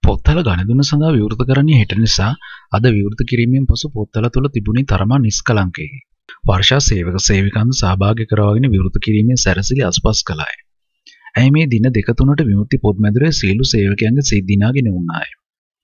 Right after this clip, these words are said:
ආයතනයේ සියල්ලම ඇයට ඇමතුමින් මිස් ලෙස වුවත් වර්ෂා සුවේතාට පමණක් එය තහනම් කළාය. ඇයව හඳුනාගත්තේ මේ පොත්වල ආරම්භන්නට ප්‍රථමය.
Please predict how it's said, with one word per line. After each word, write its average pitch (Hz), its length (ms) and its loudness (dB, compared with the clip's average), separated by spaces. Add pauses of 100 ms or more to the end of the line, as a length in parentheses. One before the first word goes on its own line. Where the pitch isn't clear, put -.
(340)
ආයතනයේ 101 460 0
සියල්ලම 92 480 0
ඇයට 101 300 0
ඇමතුමින් 101 400 0
මිස් 95 220 -2
ලෙස 117 200 2
වුවත් 95 280 -2 (400)
වර්ෂා 98 340 0
සුවේතාට 127 560 0
පමණක් 117 360 0
එය 160 120 0
තහනම් 110 380 2
කළාය. 80 380 -6 (640)
ඇයව 135 200 2
හඳුනාගත්තේ 113 720 0
මේ 139 180 2
පොත්වල 123 320 0
ආරම්භන්නට 113 540 0
ප්‍රථමය. 92 420 0